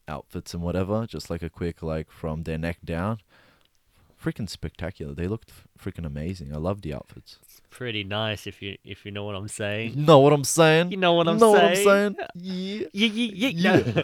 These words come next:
Speaker 2: No. <laughs>
Speaker 1: Nah.
Speaker 2: Nah, so, yeah, l-, that's, that's, that's freaking
Speaker 1: It's a bit
Speaker 2: crazy that they, they already made a third movie.
Speaker 1: Yeah, they're going for, like, one a year. One bloody, um,
Speaker 2: Fr-,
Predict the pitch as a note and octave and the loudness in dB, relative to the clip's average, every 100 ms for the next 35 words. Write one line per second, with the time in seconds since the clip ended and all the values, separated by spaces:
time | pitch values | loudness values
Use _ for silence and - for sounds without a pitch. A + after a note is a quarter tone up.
0 | - C#3 - - G#2+ E2 C#3 - - A3+ | -2 -4 -4 -4 -2 0 0 -2 -10 -12
1 | - A#2 G#2+ G2 - B2 A2+ - A#2 G#2 | -2 0 0 -2 0 0 0 -4 -4 -4
2 | G2 - - C#3+ D#3+ - C3 B2+ - - | -6 -12 -10 -2 -2 -2 -8 -8 -8 -20
3 | - _ _ - B2 - - - - - | -20 _ _ -10 -8 -10 -20 -20 -20 -12
4 | A#2+ - - A2 G#2+ G#2 G2+ G2+ _ - | -12 -10 -12 -10 -10 -12 -14 -16 _ -14
5 | A2 A#2+ B2+ G#2+ A#2+ G#2 G#2 G#2+ G2+ A2 | 0 4 4 2 -2 -2 -4 -6 -4 -4
6 | G#2 - _ _ - B2 D3 C3+ B2+ G#2+ | -4 -6 _ _ -4 2 4 4 0 -2
7 | G2+ - A2+ C3 B2 - A2+ G#2 G2 G2+ | -10 -12 -4 -2 -2 -2 0 0 0 -6
8 | G2+ G2+ F#2+ - - G#2 G#2 G#2+ B2 A2+ | -6 -8 -10 -14 -12 -4 -2 0 0 -2
9 | G#2+ G2 F#2+ F#2 F#2 G2 F2 F#2 G2+ E2 | -2 -2 -2 -4 -2 -2 -2 -2 -2 -4
10 | D#2 E2+ F2+ D#2+ C#2+ F2+ E2+ E2 D#2 C#2 | -6 -6 -6 -8 -10 -8 -8 -8 -10 -8
11 | D2+ D2 C#2+ | -10 -10 -14